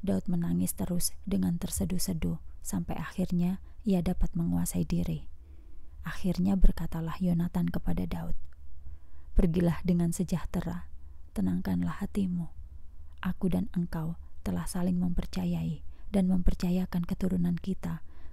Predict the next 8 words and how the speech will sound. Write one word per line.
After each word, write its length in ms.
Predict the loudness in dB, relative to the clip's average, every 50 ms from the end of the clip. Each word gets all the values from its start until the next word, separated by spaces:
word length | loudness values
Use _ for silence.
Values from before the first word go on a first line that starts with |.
| -2
ke 80 | 0 2
dalam 320 | 2 2 2 2 2 0
tangan 320 | 0 0 0 0 0 2 2
Tuhan 320 | 2 2 2 2 0 0
selama-lamanya." 1040 | 0 -2 -2 -2 0 0 0 0 0 0 0 0 0 0 0 0 -2 -4 -6 -8 -10 -8 -8 -8 -8 -8 -10 -12 -12 -12 -12 -14 -14 -16 -16 -14 -10 -8 -6 -6 -6 -8 -10 -12 -6 -2 2
Lalu 240 | 4 6 8 10
berpisahlah 720 | 12 12 12 10 8 6 6 4 0 -2 -4 -4 -2 -2 0
mereka. 560 | 0 0 0 0 -2 -4 -4 -4 -4 -4